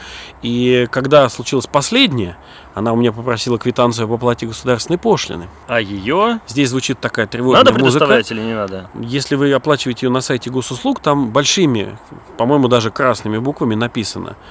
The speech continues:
Speaker 1: "С вас не имеют права требовать квитанцию об оплате гос-, если вы платите через сайт госуслуги".
Speaker 2: Девушка без майки не знала об этом, видимо.
Speaker 1: Девушка без майки об этом знала.
Speaker 2: Знала?
Speaker 1: Но, но чтобы я не поднимал скандал, паспорт у меня оказался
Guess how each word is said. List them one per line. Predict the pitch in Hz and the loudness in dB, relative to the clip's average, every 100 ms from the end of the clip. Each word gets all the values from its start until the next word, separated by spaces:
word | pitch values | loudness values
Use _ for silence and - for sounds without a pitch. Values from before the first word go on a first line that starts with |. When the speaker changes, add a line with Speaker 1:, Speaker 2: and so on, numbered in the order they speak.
| - - - | -20 -20 -16
Speaker 1:
"С | - | 2
вас | 143 185 | 4 6
не | 196 220 | 6 6
имеют | 226 233 185 | 8 6 6
права | 196 208 202 | 6 8 6
требовать | 190 196 175 175 | 6 6 6 4
квитанцию | - 170 180 160 156 | 2 4 4 6 4
об | |
оплате | 143 151 135 135 | 6 6 4 2
гос-, | 135 - 123 | 0 0 0
если | 123 135 | 0 0
вы | 143 | 0
платите | 165 143 - 127 | 4 4 2 -4
через | - 120 | -4 -2
сайт | - 131 | 0 0
госуслуги". | 123 120 113 - 95 101 | 0 -2 -4 -6 -6 -6
Speaker 2:
Девушка | 110 170 170 - | -2 -2 -2 -4
без | 143 139 | -4 -2
майки | 151 151 143 | 0 -2 -2
не | 139 | -4
знала | 131 139 131 | 0 2 4
об | 113 | 2
этом, | 104 101 | -2 -6
видимо. | 101 117 | -6 0
Speaker 1:
Девушка | 185 196 - 170 135 | 0 0 2 2 2
без | 131 | 2
майки | 143 170 - | 2 2 2
об | 123 | 0
этом | 139 131 | 0 0
знала. | 107 110 110 95 - - | 0 2 4 2 0 -12
Speaker 2:
Знала? | 113 139 160 165 120 92 | -6 2 4 6 2 2
Speaker 1:
Но, | - | -6
но | 113 | -6
чтобы | - 120 | -2 2
я | 123 | 4
не | 117 | 2
поднимал | 117 113 117 107 | -2 -2 0 0
скандал, | - 113 120 214 302 - - | -2 -2 2 2 2 -8 -6
паспорт | 113 110 104 - | -4 -4 -10 -6
у | |
меня | 104 101 | -4 -4
оказался | - 107 220 240 269 | -4 2 2 2 -6